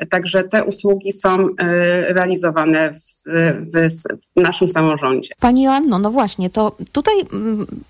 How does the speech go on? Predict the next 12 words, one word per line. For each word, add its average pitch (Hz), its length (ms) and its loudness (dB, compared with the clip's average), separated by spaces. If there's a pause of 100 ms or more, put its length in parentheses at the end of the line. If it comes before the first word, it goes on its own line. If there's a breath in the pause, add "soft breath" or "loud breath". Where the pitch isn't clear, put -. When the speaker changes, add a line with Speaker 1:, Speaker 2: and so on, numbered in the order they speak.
(120)
Speaker 2:
takie 233 260 2
w 214 60 -2
mojej 254 240 4
głowie 269 300 2
rodzi 240 200 0
się 247 120 -2
pytanie, 254 500 0 (160)
jak 427 140 4
to 453 120 2
możliwe? 269 500 2
To 208 100 0
znaczy, 247 460 2